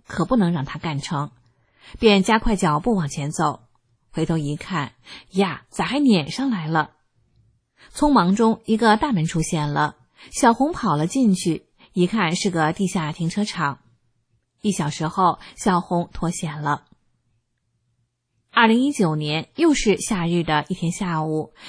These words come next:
小红又出去讲真相。当看到一位男子悠闲地坐在路边滑手机时，便走上前跟他打招呼。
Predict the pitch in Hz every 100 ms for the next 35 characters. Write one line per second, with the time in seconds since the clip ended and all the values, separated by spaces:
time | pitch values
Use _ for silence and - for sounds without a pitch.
0 | - - 185 190 196 233 294 226 190 180
1 | 160 147 156 151 - 151 147 _ _ _
2 | _ _ _ _ - - 214 208 233 208
3 | 180 170 - 202 214 202 180 175 214 202
4 | 190 262 269 170 147 185 175 180 170 175
5 | 190 180 196 196 202 208 214 151 147 220
6 | 247 - 156 151 - - - 285 269 240
7 | 180 175 262 208 - 175 190 247 254 180
8 | 131 226 247 277 - 156 -